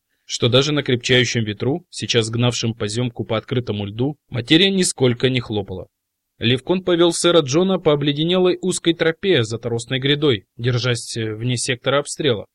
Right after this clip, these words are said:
а потом через низкий ледяной вал к входному отверстию в задней стенке палатки.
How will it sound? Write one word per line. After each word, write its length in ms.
а 100
потом 260
через 260
низкий 360
ледяной 340
вал 460
к 100
входному 500
отверстию 600
в 40
задней 360
стенке 400
палатки. 480